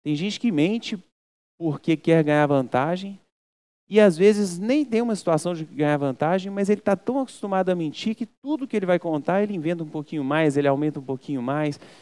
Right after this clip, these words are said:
ele cria uma teoria enorme, né? E às vezes se embola naquilo.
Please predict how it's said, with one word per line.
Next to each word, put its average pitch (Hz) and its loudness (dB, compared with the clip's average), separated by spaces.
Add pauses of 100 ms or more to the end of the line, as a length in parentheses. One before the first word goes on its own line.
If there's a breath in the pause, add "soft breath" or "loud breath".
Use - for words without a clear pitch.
(360 loud breath)
ele 147 -2 (560 soft breath)
cria 165 -2
uma 175 2
teoria 151 2
enorme, 156 -2
né? 180 -6 (320 soft breath)
E 170 0
às 165 6
vezes 170 2
se - -6
embola 165 0
naquilo. 147 -4